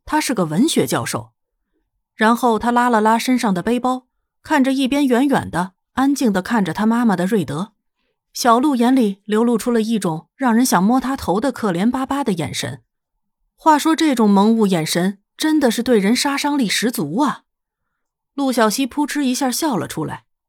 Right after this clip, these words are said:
<laughs> 听说儿子的智商多半遗传自母亲。嗯，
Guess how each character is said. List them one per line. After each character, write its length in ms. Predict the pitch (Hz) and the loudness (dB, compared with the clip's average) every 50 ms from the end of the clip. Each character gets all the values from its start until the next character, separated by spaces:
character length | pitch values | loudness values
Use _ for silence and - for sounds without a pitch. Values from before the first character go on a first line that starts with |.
| _ _ _ _ _ _ | _ _ _ _ _ _
<laughs> 760 | - - - - _ - - - - - _ _ _ _ _ | -16 -16 -16 -16 _ -20 -20 -20 -20 -20 _ _ _ _ _
听 240 | - - - 320 339 | -10 -4 -2 -2 0
说 220 | 311 - 320 311 | 0 0 0 2
儿 180 | 277 220 240 277 | 2 2 2 2
子 140 | - 311 240 | 0 0 -2
的 100 | 226 214 | -2 -2
智 160 | 220 226 220 | -2 -2 -4
商 380 | 208 - 240 240 247 240 - _ | -2 -2 -2 -2 -2 -4 -8 _
多 160 | - 311 311 | -4 -2 0
半 200 | - 262 240 202 | 2 2 2 2
遗 80 | 220 294 | 0 0
传 200 | - 240 269 302 | 0 -2 -2 0
自 120 | - 311 | 0 2
母 180 | 233 196 - - | 2 0 0 -4
亲。 300 | - - 190 220 269 269 _ _ _ _ _ _ _ _ _ _ _ _ _ _ _ _ _ _ _ _ _ _ _ | -4 -2 0 0 0 -2 _ _ _ _ _ _ _ _ _ _ _ _ _ _ _ _ _ _ _ _ _ _ _
嗯， 420 | - 175 165 156 151 143 139 123 | -6 -4 -4 -4 -6 -6 -8 -8